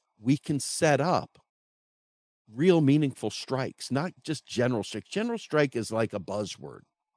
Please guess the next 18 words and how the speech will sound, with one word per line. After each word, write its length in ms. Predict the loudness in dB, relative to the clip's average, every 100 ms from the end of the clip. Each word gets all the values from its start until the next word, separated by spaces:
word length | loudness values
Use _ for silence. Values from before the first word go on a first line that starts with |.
| -18
right? 140 | -18 _ _ _ _ _ _ _ _
But 120 | 0
in 80 | 0
talking 420 | 0 -4 -2 0
to 60 | 0
guys 340 | 4 2 2
like 180 | 0 -2
Joe 320 | 0 4 4
Burns, 480 | 6 4 2 -2 -4
who 140 | -2 0
wrote 280 | 2 2 0 _
Class 380 | -4 0 0 -2
Struggle 360 | -2 -2 0
Unionism, 720 | 0 -2 -2 -4 -6 -12 -18 -20 _ _ _ _ _ _ _ -16
he, 180 | -14 -12
we 200 | -10 -10
talked 480 | -6 -4 -4 _ -20 _ _ -12
about 280 | -6 -4